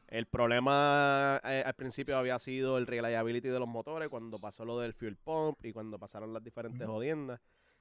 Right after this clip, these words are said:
Speaker 1: Y ya vimos que arreglaron. Ellos no volvieron a tener, eh, otro problema de D N F durante el season. So,
Speaker 2: Sí.
Speaker 1: ellos le metieron cañón a eso y a-, arreglaron bien cabrón.
Speaker 2: Yo pienso que,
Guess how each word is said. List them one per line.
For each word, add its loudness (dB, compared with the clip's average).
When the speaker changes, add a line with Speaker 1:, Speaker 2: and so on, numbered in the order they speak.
Speaker 1:
Y 0
ya 2
vimos 2
que -2
arreglaron. 0
Ellos 0
no 4
volvieron 2
a -4
tener, -8
eh, -8
otro -8
problema -6
de -2
D -4
N -6
F -8
durante -8
el -12
season. -14
So, -14
Speaker 2:
Sí. -6
Speaker 1:
ellos 4
le 0
metieron 0
cañón 0
a 2
eso -2
y 0
a-, 0
arreglaron -8
bien -12
cabrón. -16
Speaker 2:
Yo -4
pienso -2
que, -6